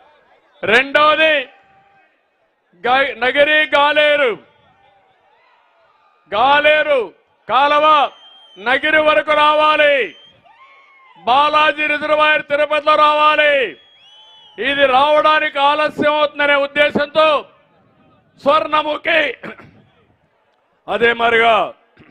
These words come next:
మన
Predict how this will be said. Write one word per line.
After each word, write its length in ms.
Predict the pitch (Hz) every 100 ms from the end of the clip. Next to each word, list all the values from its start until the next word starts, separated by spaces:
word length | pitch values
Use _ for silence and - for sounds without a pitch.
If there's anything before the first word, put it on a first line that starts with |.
| _ _ _ _ _ _ _ _ _ _ _ _ _ _ _ _ _ _ _ _ _ _ _ -
మన 120 | 180